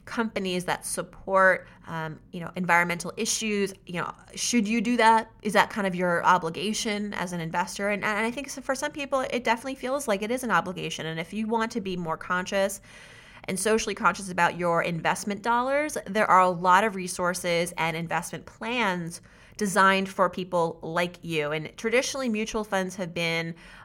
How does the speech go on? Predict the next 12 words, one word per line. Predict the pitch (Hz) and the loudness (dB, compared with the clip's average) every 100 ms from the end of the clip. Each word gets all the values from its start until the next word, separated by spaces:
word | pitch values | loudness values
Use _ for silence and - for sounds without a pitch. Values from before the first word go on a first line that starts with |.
| - | -4
uh, | 165 160 156 - 185 | 0 2 0 -6 -8
the | 180 170 190 170 165 165 - | -8 -4 -4 -2 -4 -6 -8
typical | - 294 330 359 381 | -6 -6 -6 -6 -4
way | 339 330 330 339 | 0 0 0 -2
to | 339 311 | -6 -6
invest | 262 226 262 294 - | -2 0 0 -2 -6
in | 208 233 | -2 -2
a | 226 | -2
socially | 226 214 220 233 220 | -2 -4 -2 -2 -2
responsible | 208 - 196 208 - 202 196 202 - - _ | -4 -2 -2 -2 -2 2 2 2 -6 -20 _
investment, | - 202 190 175 214 - 240 254 - | -2 0 4 4 2 -2 -2 -4 -4
and | 180 170 | -8 -8